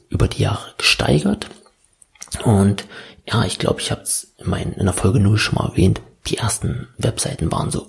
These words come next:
unheimlich schlecht gewesen, die wir gemacht haben. Aber, ähm,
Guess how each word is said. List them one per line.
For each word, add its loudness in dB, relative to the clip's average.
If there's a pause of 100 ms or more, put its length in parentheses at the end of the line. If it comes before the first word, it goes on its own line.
(140)
unheimlich 2
schlecht -2
gewesen, 2
die 2
wir 2
gemacht 2
haben. -2
Aber, 2 (720)
ähm, 4